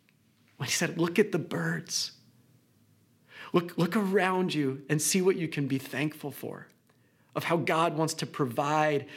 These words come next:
and care for you in this moment." And as that sort of began to happen, I, I found myself starting to say, "Thanks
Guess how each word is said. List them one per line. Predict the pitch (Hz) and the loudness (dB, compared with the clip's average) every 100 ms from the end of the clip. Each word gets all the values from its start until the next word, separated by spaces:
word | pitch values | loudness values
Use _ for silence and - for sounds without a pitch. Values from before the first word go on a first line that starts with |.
| - - | -16 -2
and | 143 127 | 0 0
care | - 156 156 160 | -2 2 2 2
for | 165 - 147 | -2 -4 -2
you | 127 143 135 135 135 | 2 2 2 0 -4
in | 127 | -8
this | 127 | -6
moment." | 117 117 117 - - _ _ _ _ _ _ _ _ _ _ _ _ _ - - - | -4 -2 -2 -4 -14 _ _ _ _ _ _ _ _ _ _ _ _ _ -20 -14 -4
And | - 139 | 2 2
as | - | 2
that | - 151 - - - _ _ - | 2 0 -2 -6 -20 _ _ -10
sort | - | -4
of | 117 | 0
began | 131 131 135 143 | 2 2 2 0
to | |
happen, | 160 - 147 - 131 127 | -2 -2 0 0 0 0
I, | 139 127 120 - - - - _ - - - - _ _ _ _ _ - | -2 -2 -2 -6 -16 -18 -20 _ -20 -20 -20 -20 _ _ _ _ _ -8
I | |
found | - 185 | 0 0
myself | 175 160 - 175 | 2 0 0 0
starting | 170 | 0
to | 147 | 2
say, | 151 | 0
"Thanks | 143 170 165 - - - | 2 2 0 -2 -6 -8